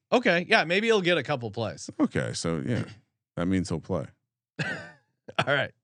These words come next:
Speaker 2: Well, maybe he
Speaker 1: I
Speaker 2: has
Speaker 1: don't
Speaker 2: a
Speaker 1: think
Speaker 2: bit
Speaker 1: he's good. I don't think he has an impact on the game.
Speaker 2: All right. One big touchdown.
Speaker 1: He did. He did do
Speaker 2: Woo!
Speaker 1: that before. Where
Speaker 2: That
Speaker 1: he
Speaker 2: was the
Speaker 1: only
Speaker 2: excitement
Speaker 1: played
Speaker 2: about him. He just came out for, like, two snaps, caught a forty-yard touchdown.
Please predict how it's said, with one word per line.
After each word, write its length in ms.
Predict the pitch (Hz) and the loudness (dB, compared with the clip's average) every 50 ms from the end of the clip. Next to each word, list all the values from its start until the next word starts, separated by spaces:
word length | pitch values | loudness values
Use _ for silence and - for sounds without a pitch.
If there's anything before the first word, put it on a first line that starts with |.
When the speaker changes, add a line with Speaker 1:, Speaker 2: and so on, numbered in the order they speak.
| _ - | _ 2
Speaker 2:
Well, 200 | 247 175 113 101 | 4 6 6 6
maybe 220 | 101 104 113 120 | 6 6 6 8
he 60 | 123 | 8
Speaker 1:
I 80 | - - | 8 8
Speaker 2:
has 80 | 262 | 6
Speaker 1:
don't 80 | 311 302 | 6 4
Speaker 2:
a 20 | |
Speaker 1:
think 140 | - 285 - | 6 4 6
Speaker 2:
bit 20 | - | 6
Speaker 1:
he's 180 | 254 233 180 | 4 2 2
good. 220 | 160 220 220 208 - | 2 2 2 2 4
I 140 | - 190 214 | 4 2 2
don't 140 | 240 233 220 | 2 0 0
think 80 | 220 | 4
he 60 | 208 | 4
has 160 | 202 190 165 170 | 4 4 4 2
an 100 | 170 165 | 0 0
impact 400 | 160 143 156 151 135 120 - 131 | 0 2 2 2 2 2 -2 -4
on 80 | 113 | -4
the 80 | 104 90 | -4 -6
game. 260 | 82 82 78 85 - _ _ _ _ _ - | -8 -12 -14 -14 -20 _ _ _ _ _ -6
Speaker 2:
All 60 | 156 127 | -4 -2
right. 180 | 104 87 98 - - _ _ _ _ _ _ _ _ | -2 -4 -6 -10 -14 _ _ _ _ _ _ _ _
One 240 | 101 110 113 110 101 | 4 4 6 6 6
big 240 | 104 110 101 90 | 4 4 2 2
touchdown. 600 | - - 101 101 - - - 110 107 107 107 98 107 - _ _ _ _ _ _ _ _ _ | 0 0 0 0 0 0 0 2 2 2 0 -2 -8 -14 _ _ _ _ _ _ _ _ _
Speaker 1:
He 140 | - 160 180 | 2 2 4
did. 240 | 170 196 240 294 285 | 6 6 6 8 8
He 240 | 453 494 494 466 453 427 | 8 10 10 10 10 8
did 220 | 415 392 370 349 | 8 8 8 6
do 100 | 320 202 | 6 6
Speaker 2:
Woo! 60 | 226 | 6
Speaker 1:
that 180 | 233 202 185 170 | 6 4 4 0
before. 420 | 151 143 - 151 185 208 170 98 | -2 -6 -2 2 4 4 4 2
Where 120 | 98 120 131 | 2 4 4
Speaker 2:
That 100 | 131 147 | 6 6
Speaker 1:
he 80 | 170 | 6
Speaker 2:
was 80 | 180 170 | 6 6
the 60 | 170 | 6
Speaker 1:
only 100 | 180 185 | 6 6
Speaker 2:
excitement 400 | 175 139 - 175 170 175 165 165 | 6 6 6 6 8 8 6 6
Speaker 1:
played 100 | 180 143 | 4 2
Speaker 2:
about 320 | 131 117 113 107 101 92 85 | 4 4 4 4 4 4 2
him. 220 | 98 90 82 82 | 0 0 0 2
He 100 | 95 113 | 2 2
just 480 | 104 110 117 113 - - - _ - 107 | 2 2 0 0 -2 -4 -8 _ -4 2
came 240 | 107 135 135 127 | 4 4 6 6
out 220 | 131 131 135 131 117 | 4 2 2 2 0
for, 100 | - 131 | 0 2
like, 180 | 131 131 123 | 2 2 2
two 200 | - - 131 135 | 2 2 2 2
snaps, 480 | 120 - - 110 113 117 127 139 - - | 2 2 2 4 4 4 2 0 -2 -6
caught 200 | - - 117 120 | -2 0 2 2
a 60 | 120 | 2
forty-yard 480 | 107 - 117 123 131 135 135 131 127 113 | 0 0 0 2 4 4 4 2 2 0
touchdown. 400 | - 127 - - - - - | -4 -6 -6 -8 -12 -16 -18